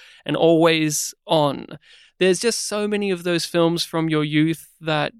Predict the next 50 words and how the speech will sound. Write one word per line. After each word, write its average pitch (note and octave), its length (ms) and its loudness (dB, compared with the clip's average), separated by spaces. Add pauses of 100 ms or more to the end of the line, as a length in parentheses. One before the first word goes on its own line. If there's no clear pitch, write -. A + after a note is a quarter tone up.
you F3+ 140 -6
didn't C#4 220 2
even F#3 560 -4
need D3+ 520 -4
to D3+ 360 -4
have C#3 260 -4
a C#3 140 -4
physical D#3 480 -4
copy D3+ 360 -4
of C3+ 140 -4
it C3+ 120 -8
because D#3 220 -8
you F#3 100 0
knew G3 200 0
you G#3 120 -2
were F#3+ 80 -2
gonna E3+ 180 2
see E3+ 220 -2
it C#3+ 80 0
at - 120 -10
some E3 280 0
point F3 340 -4
during F3+ 280 0
the F3+ 80 0
year F3+ 300 -4
because D3+ 260 -6
T D#3+ 280 -6
V D#3+ 240 -2
would C#3+ 320 -2 (140)
run D3 240 2
it E3+ 100 2
again D#3 440 -2
at - 180 -12
s-, - 220 -10 (360)
at - 160 -4
some C#3+ 240 -2
stage. C3+ 440 -6 (520)
At E3 140 -4
some E3 400 -2
stage. D3 580 -6 (460)
Bartek, G#3+ 500 0
you G3 220 -6
said F#3+ 400 -6
you F#3+ 160 -6
didn't F#3+ 260 -4
have, F3 540 -2
uh, E3+ 300 -2
much F#3+ 260 -2
of F3+ 140 -8
a, E3+ 240 -4